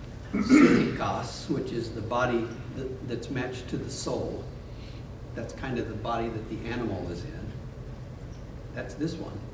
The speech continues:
And it's compared to the soma,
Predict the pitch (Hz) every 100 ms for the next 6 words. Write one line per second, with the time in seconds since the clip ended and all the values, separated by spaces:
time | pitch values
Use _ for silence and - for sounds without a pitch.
0 | - - - - - - - 131 127 123
1 | - - - - 127 127 160 156 151 -
2 | 139 127 117 - - - - - - -
3 | - - - - 165 160 143 135 139